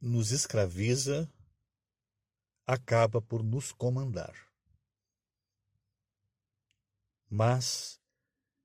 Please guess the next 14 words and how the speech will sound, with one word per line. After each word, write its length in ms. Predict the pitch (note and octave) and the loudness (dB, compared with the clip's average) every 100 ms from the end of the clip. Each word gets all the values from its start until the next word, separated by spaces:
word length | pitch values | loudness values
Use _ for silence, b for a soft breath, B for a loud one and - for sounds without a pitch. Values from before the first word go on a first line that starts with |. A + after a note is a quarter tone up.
| _ | _
se 220 | - G2+ | -8 -4
nós 300 | G2 B2+ C#3+ | 2 2 2
estivermos 720 | D#3 - B2 G#2 A2+ A2 G2+ | -2 -4 -2 2 2 2 -2
em 140 | A2+ A2 | -2 -2
Cristo 560 | A2 F#2+ - - - - _ _ _ _ _ _ _ _ | -4 -4 -6 -12 -20 -20 _ _ _ _ _ _ _ _
e 140 | F#2 F#2+ | -2 0
as 100 | F#2+ | 0
suas 540 | - D3+ D#3+ - - _ _ - | -4 0 0 0 -6 _ _ 4
palavras 680 | C#3+ A#2+ G#2+ G2 F#2 F2+ | 4 6 2 0 -2 -6
estiverem 540 | F#2+ - - F2 E2+ E2+ | -6 -10 -10 -8 -8 -8
em 40 | |
nós, 580 | E2+ F2+ A2+ B2 - - _ _ _ _ _ _ _ _ G#2 | -4 -2 -2 -6 -16 -20 _ _ _ _ _ _ _ _ -4
nós 160 | G2+ | -4
seremos 760 | - G2+ A2 A#2+ A#2+ - - | -2 0 2 2 0 -4 -10